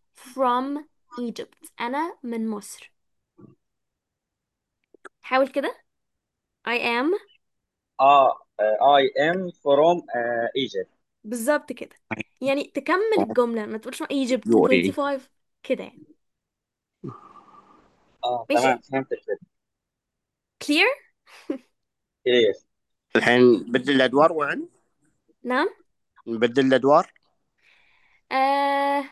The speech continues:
Speaker 1: ماشي، ممكن نبدل الأدوار. أنا
Speaker 3: مم.
Speaker 1: عايزة، بص، بص يا أستاذ عصام، أنا عايزة حضرتك، يعني هنقول سؤال سؤال مع بعض لحد ما نخليهم perfect، أوكي؟ فأول حاجة
Speaker 2: أوكي.
Speaker 1: هتقول له مثلا، لسه بترحب بيه، هتقول له إيه؟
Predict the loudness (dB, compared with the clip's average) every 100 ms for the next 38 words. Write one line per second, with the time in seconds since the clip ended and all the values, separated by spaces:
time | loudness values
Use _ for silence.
0 | _ _ -4 -4 -4 -8 -6 -4 -2 -2
1 | -2 -4 -4 -6 -12 -18 _ _ _ -6
2 | -4 -2 -2 -2 0 0 -2 _ -12 -12
3 | -12 -10 -10 -12 -16 -20 -16 -14 -12 -12
4 | -10 -10 -8 -10 -8 -10 -8 -6 -6 -6
5 | -6 -8 -6 -8 -10 _ _ _ _ _
6 | _ _ -14 -10 -8 -8 -10 -14 -8 -8
7 | -6 -8 -4 -4 -4 -6 -4 -2 -2 -2
8 | -4 -6 -12 -10 -6 -6 -6 -8 -6 -6
9 | -8 -14 _ _ -20 -10 -8 -8 _ _
10 | _ _ -10 -4 -2 -4 -4 -8 -8 _
11 | _ -8 -8 _ -4 -4 -6 -8 -8 -10
12 | -10 -14 _ _ _ _ _ _ _ -14
13 | -6 -6 -6 -8 -8 -8 -8 -8 -6 -6
14 | -6